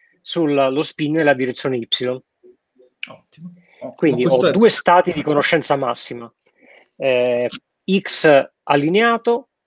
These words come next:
Speaker 1: un altro stato, X non allineato, quindi
Speaker 2: Mhm.
Speaker 1: antiallineato. Sono due stati che mi danno informazione sulla, l'aspetto X del mondo,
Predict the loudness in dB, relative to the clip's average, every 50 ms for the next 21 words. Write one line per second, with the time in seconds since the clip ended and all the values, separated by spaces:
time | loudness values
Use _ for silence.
0 | _ _ _ _ _ _ _ _ _ _ _ _ _ -10 -2 0 0 0 0 0
1 | -2 -2 -2 0 2 4 4 4 2 0 -2 -4 -4 -6 -6 -6 -6 -8 -6 -2
2 | -2 -2 -2 -4 _ _ _ _ _ _ _ _ -2 0 0 2 2 0 0 -2
3 | -2 -2 -4 -4 -6 -8 -8 -10 -12 -12 _ _ _ _ _ _ _ _ _ _
4 | -10 -10 -8 -6 -4 -4 -4 -4 -4 -4 -4 -4 -2 -2 -2 -4 -4 -4 -6 -6
5 | -8 -8 _ _ _ _ _ _ -2 0 2 2 2 4 4 4 4 4 4 2
6 | 4 4 4 2 0 -2 -4 -4 _ _ _ -20 -20 -20 -20 -20 -20 -20 _ 0
7 | 2 2 2 2 0 -4 0 2 2 2 2 2 0 -2 0 0 0 0 0 -2
8 | -2 -2 0 0 0 -2 -2 -4 -2 0 2 0 0 -2 -2 -4 -4 -4 -4 -4
9 | -2 -2 -2 -2 0 2 2 2 2 0 -4 -6 -2 0 2 2 2 2 2 2
10 | 0 0 0 -4 -8 -8 -10 -10